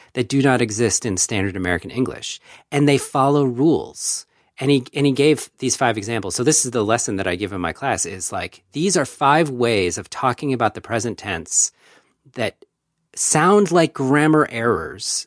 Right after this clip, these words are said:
to a grammar teacher, but they are not errors. They are different tenses. They're different uses of present tense. And so to me, yeah,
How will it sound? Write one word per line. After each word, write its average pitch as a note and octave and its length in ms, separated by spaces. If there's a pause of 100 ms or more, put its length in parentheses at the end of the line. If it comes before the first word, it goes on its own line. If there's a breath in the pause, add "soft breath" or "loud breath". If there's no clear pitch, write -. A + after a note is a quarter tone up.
(120)
to A2+ 500
a A#2+ 80
grammar A2+ 320
teacher, - 460
but B2+ 100
they C3+ 140
are C#3 80
not C#3 260
errors. B2+ 560 (120)
They B2 120
are A2+ 140
different C3+ 640
tenses. D#2 580
They're G2 240
different C3+ 380
uses A#2 400
of G2 100
present F#2+ 320
tense. - 400 (560 soft breath)
And A#2 180
so A#2 220
to - 160
me, C#3 320
yeah, F2 380